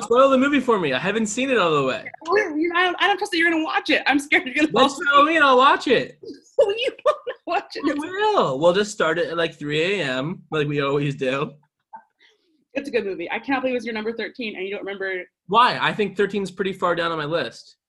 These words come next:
Speaker 1: I, I guess. I just can't believe you haven't seen the whole movie and actually even made it
Speaker 2: But
Speaker 1: on
Speaker 2: I
Speaker 1: your
Speaker 2: always wanna watch it, and I always enjoy it. I do. I always enjoy it. I do.
Speaker 1: Okay, well, we'll try to watch it
Speaker 2: This
Speaker 1: next
Speaker 2: is
Speaker 1: Halloween.
Speaker 2: great.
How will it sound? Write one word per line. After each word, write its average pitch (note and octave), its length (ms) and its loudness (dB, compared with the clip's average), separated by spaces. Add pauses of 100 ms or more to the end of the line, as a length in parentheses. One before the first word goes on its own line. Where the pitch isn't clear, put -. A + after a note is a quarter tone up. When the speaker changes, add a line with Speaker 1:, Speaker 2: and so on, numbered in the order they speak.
(240)
Speaker 1:
I, F#4+ 240 -4
I E4 100 -2
guess. B3 300 -4
I A3+ 100 -8
just A#3 140 -6
can't C#4+ 120 -2
believe C4 180 -4
you A#3 80 -4
haven't A3 220 -8
seen A#3+ 100 -6
the A3 80 -8
whole A#3 160 -8
movie A3 200 -4
and F#3+ 80 -6
actually F#3 320 -6
even F3 180 -10
made F3+ 120 -2
it F#3+ 40 0
Speaker 2:
But A#3 100 4
Speaker 1:
on G3+ 60 6
Speaker 2:
I - 20 2
Speaker 1:
your G#3 80 -2
Speaker 2:
always G3 380 6
wanna G3 180 2
watch F#3 320 2
it, B3 140 2
and F3+ 80 0
I E3+ 120 0
always E3 320 0
enjoy E3+ 340 -10
it. F3+ 280 -8 (140)
I E3+ 160 2
do. F3+ 360 2
I D#3+ 140 0
always E3+ 380 4
enjoy D#3 380 2
it. A2+ 200 -6
I C#3 80 -2
do. C#3 320 -2 (960)
Speaker 1:
Okay, A#3 340 -4
well, F3 120 -2
we'll G3+ 100 -4
try D#4 160 -4
to D4 80 0
watch B3 260 0
it A#3 160 0
Speaker 2:
This F#3 100 -12
Speaker 1:
next G#3 180 -4
Speaker 2:
is - 40 -18
Speaker 1:
Halloween. F3+ 500 -2
Speaker 2:
great. - 140 -6